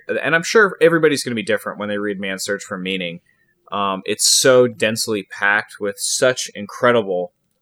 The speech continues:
nonfiction prose of his experience, um, that I think everybody's gonna get a little bit something different. But one of the things that I really liked, that really jumped out at me, is, I mean, he flat out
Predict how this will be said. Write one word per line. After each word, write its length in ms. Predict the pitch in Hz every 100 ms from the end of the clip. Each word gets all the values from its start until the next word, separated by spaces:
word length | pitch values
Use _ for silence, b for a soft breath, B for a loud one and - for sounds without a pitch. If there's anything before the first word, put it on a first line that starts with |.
| _
nonfiction 760 | 110 110 117 110 117 - 95 90
prose 520 | - 139 131 95 - 95
of 80 |
his 220 | 104 131 110
experience, 840 | - - 208 202 110 101 - - b b b b b -
um, 160 | 110 107
that 100 | 131
I 60 |
think 160 | 190 165
everybody's 340 | 151 139 127
gonna 240 | 127 113 101 - 110 104
get 220 | 117 107 -
a 100 | 104
little 240 | 110 107
bit 200 | 98 98
something 420 | - 107 98 87 87
different. 400 | 92 - 85 -
But 160 | 98 - _
one 180 | 107 131
of 80 | 123
the 80 | 113
things 420 | 117 107 107 -
that 300 | 101 92 - _ _ _ _ -
I 120 | 98
really 300 | 107 117 117
liked, 560 | 104 98 151 - - -
that 140 | 110 107
really 260 | 113 104
jumped 380 | 95 113 104 113
out 160 | 104 98
at 80 |
me, 400 | 87 95 113 165 - _ _ _ _ _
is, 380 | 110 107 104 107
I 40 |
mean, 160 | 107 101
he 140 | 113
flat 460 | 110 - 120 127 143
out 240 | 123 110